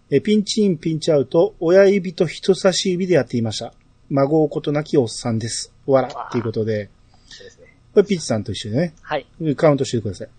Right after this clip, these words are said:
Speaker 2: ここ、あ、まず、<laughs> 心強いぞ、これは。
Speaker 1: うん。まずピッチさんと一緒ね。
Speaker 2: はい。
Speaker 1: えー、で、次、君彦さん。
Speaker 2: はい。
Speaker 1: えー、ふす-、普通に人差し指と親指だろうと思っていましたが、無意識的にやっていたのは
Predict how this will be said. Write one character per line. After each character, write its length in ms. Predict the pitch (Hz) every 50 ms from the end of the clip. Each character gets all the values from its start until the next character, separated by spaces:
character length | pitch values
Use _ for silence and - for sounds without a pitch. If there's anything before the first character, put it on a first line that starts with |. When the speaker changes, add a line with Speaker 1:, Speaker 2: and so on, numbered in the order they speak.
| _ _ _ -
Speaker 2:
こ 120 | - 131 117
こ、 140 | - 208
あ、 40 | 143
ま 100 | 143 160
ず、 100 | - - - - - - - - - - - _ _
<laughs> 480 | _ _ _ _ - - - - -
心 340 | - - 131 - 156 147 143
強 200 | 131 143 143 120
い 40 | 110
ぞ、 100 | 113 120
こ 80 | 120
れ 60 | 110 104
は。 300 | 104 127 - - - -
Speaker 1:
う 80 | 147 131
ん。 300 | 120 110 101 101 104 - - - _ _ _ _ _ _ _
ま 140 | 196 160 151
ず 100 | 131 117
ピ 100 | - 156
ッ 20 |
チ 60 | 127 -
さ 160 | - 123 113
ん 40 | 101
と 80 | -
一 40 | 98
緒 100 | - 104
ね。 180 | 113 170 170 - _ _ _ _ _ _ _
Speaker 2:
は 100 | - 127
い。 120 | 127 - - _ - - - - - - - - _ _ _ _ _
Speaker 1:
え 540 | - 156 151 151 147 143 139 139 135 131 131 127
ー、 20 |
で、 120 | 127 139
次、 200 | 127 - 147 123
君 240 | - - 214 120 120
彦 240 | 110 - - 185 151
さ 120 | - 117
ん。 120 | 104 107 - _ _ _ _ _ _ _ _ _
Speaker 2:
は 120 | _ - 147
い。 40 | 135
Speaker 1:
え 200 | 131 131 131 120
ー、 20 |
ふ 160 | - - 185 185
す-、 280 | - - - - 277 -
普 200 | - - - -
通 340 | - - 220 214 214 214 208
に 260 | 214 226 226 247 - - -
人 260 | - - - 214 202
差 160 | - - 202
し 160 | - - - 220
指 220 | 208 196 170 151
と 140 | - 135 127
親 180 | 139 156 160
指 160 | 160 151 147 135
だ 140 | 143 139
ろ 120 | 139 135 127
う 40 | 120
と 80 | 127
思 140 | 123 131 127
っ 20 |
て 100 | - -
い 40 | 131
ま 100 | 127 123
し 60 | 113
た 80 | - 151
が、 180 | 165 180 - -
無 160 | - 143 151 170
意 40 |
識 260 | 165 - - - - -
的 220 | - 165 151 -
に 120 | 160 156
や 100 | 151 147
っ 20 | -
て 100 | - 151
い 60 | 143
た 140 | - 147 135
の 100 | 139 160
は 180 | 170 190 -